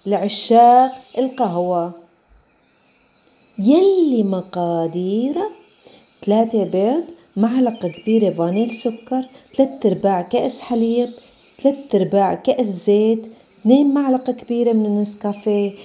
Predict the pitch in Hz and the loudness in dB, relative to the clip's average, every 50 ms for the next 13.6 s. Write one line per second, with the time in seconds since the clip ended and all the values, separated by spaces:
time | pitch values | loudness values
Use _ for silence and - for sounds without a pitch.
0 | - _ _ - 202 214 247 277 277 262 - 269 254 - 226 226 226 - - 220 | -20 _ _ -2 2 4 4 4 4 0 0 -2 -2 -2 -2 -4 -4 -4 -2 -2
1 | 214 220 226 226 226 220 220 220 220 - - _ - 202 190 - - 214 226 233 | -2 0 2 2 2 2 0 -2 -8 -18 -14 _ -6 -6 -4 -2 0 0 2 2
2 | 226 214 202 196 - - - 214 208 202 190 180 196 196 196 196 196 190 190 - | 2 0 -2 -4 -4 -4 -2 -2 -2 -2 -2 -2 -2 -2 -2 -2 -2 -4 -6 -10
3 | - - - 220 254 247 - 294 220 226 220 233 226 226 233 240 240 226 226 226 | -10 -4 0 0 0 0 0 -2 0 0 0 0 -2 -2 -4 -2 -2 -2 -2 -4
4 | - 214 220 190 202 220 220 214 208 208 208 202 180 185 220 220 - 214 202 196 | -6 -8 -6 -2 0 2 2 2 2 0 -2 -2 -2 -4 -6 -4 -4 -4 -2 0
5 | 214 208 208 185 202 202 208 208 - - - - - 208 233 254 269 294 302 277 | 0 0 0 0 0 0 -2 -2 -6 -12 -18 -8 -4 -2 -2 0 0 -2 -2 -4
6 | 285 254 220 220 208 240 240 226 226 214 214 208 202 202 - - 226 220 214 214 | -4 -4 -4 0 2 2 4 4 2 2 0 -2 -4 -6 -6 -2 0 0 0 -2
7 | 214 - - - - 240 262 262 - 269 220 240 233 240 226 - - - - - | -4 -10 -8 -2 0 0 0 -2 -2 -2 -2 0 0 0 -2 -4 -8 -16 -20 -20
8 | - _ _ _ - 262 - - 196 214 - - - - 254 226 - - - 254 | -20 _ _ _ 0 0 0 0 0 -4 -4 -8 -8 -8 -8 -8 -8 -4 0 0
9 | 254 254 254 - - - - 262 269 269 - - - 269 262 254 254 262 - 226 | 0 0 -2 -6 -14 -6 -2 0 0 0 0 -2 2 2 2 2 2 0 0 0
10 | 202 160 156 160 160 - _ _ _ _ _ _ _ _ _ - 233 240 233 - | 0 0 0 -2 -6 -10 _ _ _ _ _ _ _ _ _ -2 -2 -2 0 0
11 | - 302 302 302 - - - 277 240 233 240 247 285 320 330 - - _ _ _ | 2 2 2 2 -2 -4 -2 0 2 4 4 4 4 2 -4 -8 -16 _ _ _
12 | - - 285 302 302 277 - - - - _ _ _ _ _ - - 202 233 240 | -8 -2 0 0 0 0 -2 -4 -12 -20 _ _ _ _ _ -12 -6 -2 0 0
13 | 240 233 226 - - - 220 233 254 294 330 | 0 0 -2 -4 -2 0 2 4 4 2 2